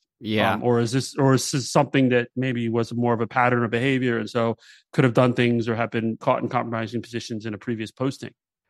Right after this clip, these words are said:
Speaker 1: Right.
Speaker 2: Right? I mean, this is, I'm not, I'm just saying, if you're the investigator, I think, and you're paranoid and you see, you know, worried about foreign espionage and foreign pressure everywhere,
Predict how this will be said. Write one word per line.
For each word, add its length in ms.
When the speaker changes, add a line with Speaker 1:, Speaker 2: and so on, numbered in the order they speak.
Speaker 1:
Right. 200
Speaker 2:
Right? 100
I 60
mean, 100
this 140
is, 120
I'm 160
not, 180
I'm 120
just 180
saying, 180
if 140
you're 180
the 120
investigator, 760
I 80
think, 220
and 120
you're 220
paranoid 680
and 140
you 100
see, 240
you 80
know, 160
worried 340
about 260
foreign 400
espionage 600
and 160
foreign 240
pressure 460
everywhere, 640